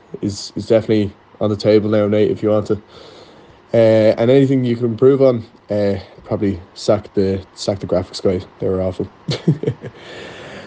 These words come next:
Um, and definitely, yeah, if anyone's thinking about it, if the lads do it again, I definitely recommend it. So, um,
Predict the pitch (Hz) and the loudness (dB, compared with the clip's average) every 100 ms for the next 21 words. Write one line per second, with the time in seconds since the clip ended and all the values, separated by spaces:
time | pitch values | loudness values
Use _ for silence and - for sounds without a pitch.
0 | - 110 113 117 120 120 117 - _ _ | -4 2 4 6 4 4 0 -8 _ _
1 | - - - _ - - 120 117 131 120 | -20 -20 -20 _ -20 -8 -2 2 2 2
2 | 117 113 107 113 113 110 104 110 104 101 | 4 6 4 4 2 0 0 -2 0 0
3 | 101 101 98 95 - 101 101 101 107 101 | 2 2 0 -2 -2 0 0 0 -2 0
4 | 104 101 95 - 92 98 - 101 95 98 | 0 0 -4 -6 -8 -10 -4 -2 0 -2
5 | 95 95 95 92 - - - 98 90 - | -4 -4 -4 -4 -6 -8 0 0 0 -8
6 | - - - - - - - - - - | -20 -20 -20 -20 -20 -20 -20 -20 -20 -20
7 | - - - - - - 107 104 104 101 | -20 -20 -20 -20 -20 -2 2 4 4 2